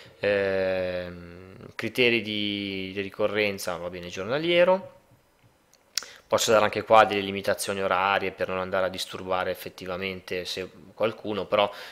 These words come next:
eh, dovrei calcolarlo ovviamente quando poi, eh, ho definito il lasso temporale, quindi le otto ore,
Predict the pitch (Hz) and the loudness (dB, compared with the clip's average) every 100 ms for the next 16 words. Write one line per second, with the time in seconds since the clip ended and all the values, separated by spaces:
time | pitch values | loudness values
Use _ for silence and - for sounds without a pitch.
0 | - - 95 95 92 92 92 90 85 76 | -16 -2 2 4 2 2 0 -2 -10 -4
1 | 104 110 104 107 - 110 104 98 98 101 | 6 8 8 4 4 6 8 6 2 0
2 | 98 95 92 95 92 - - _ _ - | -2 -4 -4 -4 -4 -6 -14 _ _ -6
3 | 101 101 95 98 95 - 104 92 - 95 | -2 -2 0 0 0 -4 -6 -6 -4 -4
4 | 95 101 101 98 95 95 95 92 - - | -6 -6 -6 -8 -6 -4 -2 -2 -4 -8
5 | 95 95 131 95 92 87 90 87 87 87 | -8 2 4 4 0 -6 -12 -10 -8 -8
6 | - 135 87 110 | -6 -6 -4 -6